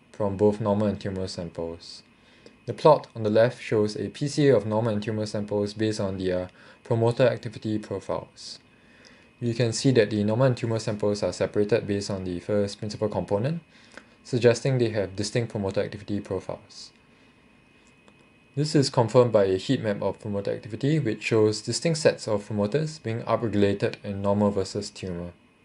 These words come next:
To systematically identify alternative promoters between two conditions,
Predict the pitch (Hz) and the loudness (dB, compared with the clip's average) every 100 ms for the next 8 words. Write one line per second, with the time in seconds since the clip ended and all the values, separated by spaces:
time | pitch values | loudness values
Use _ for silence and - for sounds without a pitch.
0 | _ _ _ _ _ _ _ _ _ _ | _ _ _ _ _ _ _ _ _ _
1 | _ _ _ _ _ _ - - - _ | _ _ _ _ _ _ -20 -20 -20 _
2 | - 131 127 - 151 156 151 - 165 160 | -4 2 2 2 2 4 4 4 4 4
3 | 123 113 113 - 131 123 104 113 117 156 | 4 2 0 2 2 2 0 0 -2 -2
4 | 156 131 107 107 107 107 107 - 120 117 | -2 0 0 0 0 -2 -2 -6 -6 -4
5 | 110 113 113 98 104 107 170 170 - - | -4 -4 -4 -2 -2 -2 -4 -6 -8 -10